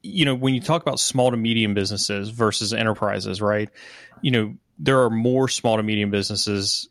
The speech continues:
you know, out there that are utilizing consumer grade electronics. Um, you know, a small to medium business, and, and, and, you know, my sister owns a veterinary practice, right?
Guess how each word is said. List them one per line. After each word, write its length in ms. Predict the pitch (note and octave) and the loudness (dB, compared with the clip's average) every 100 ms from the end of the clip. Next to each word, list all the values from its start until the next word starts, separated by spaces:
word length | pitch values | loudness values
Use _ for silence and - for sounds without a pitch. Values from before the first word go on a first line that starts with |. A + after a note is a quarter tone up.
| - | -6
you 140 | B2 | -2
know, 160 | G#2 G2+ | -2 0
out 200 | A#2 A2 | 0 0
there 160 | G#2+ | 0
that 100 | G#2 | 2
are 80 | G2+ | 0
utilizing 640 | G2+ G#2 G#2 G2+ G2 G2+ G2+ | 0 0 2 2 0 -2 -4
consumer 460 | G#2+ - A#2 G#2+ | -6 -2 -2 -2
grade 280 | G2+ G2+ G2+ | 0 -2 0
electronics. 760 | G2+ G2 - G#2+ G2+ G#2 - - - - - | -2 -2 0 0 0 -4 -6 -10 -16 -20 -10
Um, 320 | - A2 G2+ G#2 | -2 0 0 0
you 100 | A2 | 0
know, 140 | G#2 | -2
a 100 | A2+ | -2
small 200 | - B2+ | 0 2
to 60 | A#2+ | 2
medium 240 | A2+ G#2 | 0 2
business, 460 | A#2 A2+ A2 F#2+ G#2 | 2 2 0 -2 -4
and, 80 | |
and, 320 | G#2+ G#2 G2 - | -4 -4 -4 -4
and, 240 | G2+ G2 - | -4 -6 -10
you 140 | - A#2 | -6 -4
know, 80 | G2+ | -2
my 120 | F#2+ | -2
sister 480 | - C3+ - G#2 G#2 | 0 -2 0 0 0
owns 160 | G#2 | -2
a 60 | G2+ | -2
veterinary 400 | G#2 G#2 G2+ G2 | -2 0 -2 -2
practice, 420 | G2 F2+ - G2+ | -4 -6 -8 -4
right? 240 | G#2+ G#2 | 0 0